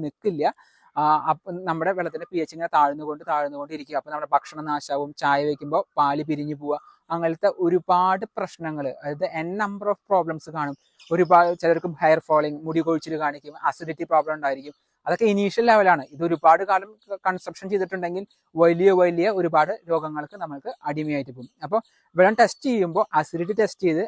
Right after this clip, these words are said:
വെള്ളം ഒരുപാട് അസിഡിക് സ്വഭാവം കാണിക്കുകയാണെന്നുണ്ടെങ്കിൽ നമ്മുടെ കിണറിൻ്റെ ചുറ്റുഭാഗം പരിശോധിച്ച്, ആ, കണ്ടുപിടിക്കുക, ഏ, ഇവിടുന്നാണ് കണ്ടാമിനേഷൻ വരുന്നതെന്ന് കണ്ടുപിടിച്ചിട്ട് അടുത്തുനിന്ന് മാറ്റുക. So, അതിന് സഹായം, അത് റിമൂവ് ചെയ്യാൻ സഹായമായിട്ടുള്ള ഫിൽറ്റേഴ്സ് സംവിധാനങ്ങൾ ഉപയോഗിച്ചും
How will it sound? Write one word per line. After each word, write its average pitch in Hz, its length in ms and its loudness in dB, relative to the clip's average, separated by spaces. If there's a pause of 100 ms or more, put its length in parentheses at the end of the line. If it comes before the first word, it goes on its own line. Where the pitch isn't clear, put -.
(180)
വെള്ളം 151 380 2
ഒരുപാട് 170 480 0
അസിഡിക് 180 380 -10
സ്വഭാവം 151 360 4 (260)
കാണിക്കുകയാണെന്നുണ്ടെങ്കിൽ 151 920 -2 (400)
നമ്മുടെ 160 300 0
കിണറിൻ്റെ 160 320 -4
ചുറ്റുഭാഗം 156 440 2
പരിശോധിച്ച്, 143 680 -2 (420)
ആ, 160 80 4 (400)
കണ്ടുപിടിക്കുക, 151 560 2 (160)
ഏ, 156 100 -4
ഇവിടുന്നാണ് 151 460 -2 (220)
കണ്ടാമിനേഷൻ 143 520 0
വരുന്നതെന്ന് 147 360 -8
കണ്ടുപിടിച്ചിട്ട് 143 400 -4
അടുത്തുനിന്ന് 147 360 -12
മാറ്റുക. 139 400 -4 (520)
So, 180 60 8 (420)
അതിന് 170 260 0 (220)
സഹായം, 156 460 4
അത് 160 180 -2
റിമൂവ് 175 340 -2
ചെയ്യാൻ 170 180 -10
സഹായമായിട്ടുള്ള 151 760 0 (120)
ഫിൽറ്റേഴ്സ് 160 380 -8
സംവിധാനങ്ങൾ 147 460 -6
ഉപയോഗിച്ചും 135 580 -8